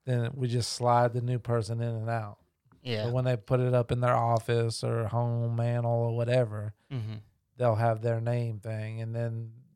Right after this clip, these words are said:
Speaker 1: the rest of the people have to buy the name tag.
Speaker 2: Yeah.
Speaker 1: So
Speaker 2: Okay.
Speaker 1: that's my suggestion.
Speaker 2: It's not a bad idea.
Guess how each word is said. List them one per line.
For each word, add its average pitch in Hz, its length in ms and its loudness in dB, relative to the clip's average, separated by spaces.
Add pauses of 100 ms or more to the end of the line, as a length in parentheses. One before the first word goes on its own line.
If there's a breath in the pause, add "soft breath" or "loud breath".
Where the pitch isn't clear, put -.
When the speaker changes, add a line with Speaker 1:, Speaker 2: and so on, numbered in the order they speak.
(200)
Speaker 1:
the 123 140 0
rest 127 340 4
of 120 120 0
the 120 120 2
people 113 600 -2 (360)
have 120 220 0
to 120 80 -2
buy 110 240 0
the 110 100 -6
name 110 300 -6
tag. 101 280 -12 (320)
Speaker 2:
Yeah. 113 260 2 (420)
Speaker 1:
So 143 80 2
Speaker 2:
Okay. 143 80 8
Speaker 1:
that's 147 180 8
my 135 220 6
suggestion. 110 600 -8 (380)
Speaker 2:
It's - 120 -14
not 92 120 0
a - 40 2
bad 117 200 6
idea. 113 380 2